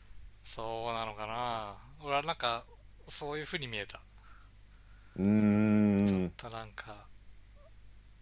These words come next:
Speaker 1: そこ、そこを見逃すかねとは思ったね。
Speaker 2: いや、でも、あの、斜めの角打ち？
Speaker 1: うん。
Speaker 2: あれ、言ってしまったら、まあ、追い詰められて、追い詰められて、
Speaker 1: うん。
Speaker 2: ここしのいで、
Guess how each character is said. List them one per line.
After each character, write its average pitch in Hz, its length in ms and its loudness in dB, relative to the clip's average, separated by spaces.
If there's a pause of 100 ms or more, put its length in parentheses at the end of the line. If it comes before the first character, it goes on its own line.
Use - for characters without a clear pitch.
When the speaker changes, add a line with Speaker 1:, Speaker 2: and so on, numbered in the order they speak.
(3000)
Speaker 1:
そ - 160 -10
こ、 - 80 -20 (280)
そ - 180 -4
こ 131 180 -10
を 127 60 -6
見 131 100 -10
逃 131 280 -8
す - 120 -4
か 123 140 -4
ね 123 200 -2
と 123 140 -6
は 110 140 -2
思 104 140 -10
っ - 20 -14 (100)
た - 120 -14
ね。 98 80 -12 (1000)
Speaker 2:
い 120 40 2
や、 107 140 4 (220)
で 156 160 10
も、 330 120 10
あ 131 60 12
の、 113 140 8
斜 143 380 10
め - 40 10
の 131 100 10
角 190 420 6
打 214 80 8
ち？ 214 440 4
Speaker 1:
う - 40 -10
ん。 110 260 -10 (220)
Speaker 2:
あ 117 80 10
れ、 117 80 6
言 135 100 10
っ 147 40 6
て 359 180 12
し 359 140 10
ま 370 100 12
っ 359 120 4
た 370 120 12
ら、 190 240 12
ま 113 120 12
あ、 101 220 12
追 147 140 12
い - 20 12
詰 175 200 8
め 185 40 12
ら 180 80 12
れ 151 80 12
て、 113 80 6
追 120 40 10
い - 40 10
詰 131 180 6
め 135 60 8
ら 131 80 10
れ 127 80 8
て、 123 320 6 (100)
Speaker 1:
う 135 40 -6
ん。 107 240 -10
Speaker 2:
こ 180 140 6
こ 285 180 12
し 254 260 8
の 339 180 12
い 170 160 8
で、 151 540 12